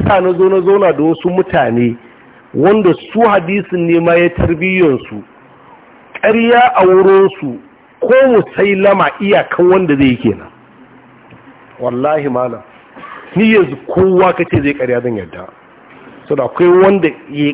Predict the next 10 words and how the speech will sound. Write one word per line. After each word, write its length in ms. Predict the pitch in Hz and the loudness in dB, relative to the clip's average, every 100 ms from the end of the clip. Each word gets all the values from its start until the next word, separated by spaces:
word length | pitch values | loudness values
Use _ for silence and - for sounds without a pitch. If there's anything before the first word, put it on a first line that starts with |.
| 147 | -4
ƙarya, 480 | 165 175 175 180 170 | -4 -2 0 2 2
in 100 | 180 | -2
aka 180 | 175 165 - | -2 -4 -4
ce 120 | 151 | -2
man 220 | 147 139 127 | 0 0 -2
zai 140 | 139 - | -4 -6
ƙarya, 400 | 131 131 135 127 - - _ _ _ _ | -6 -2 0 0 -4 -18 _ _ _ _
zan 220 | 127 160 156 | -2 -2 -2
tsaya 320 | 151 151 139 - - - _ _ _ | -4 -2 -4 -6 -18 -20 _ _ _
a 120 | 135 | -12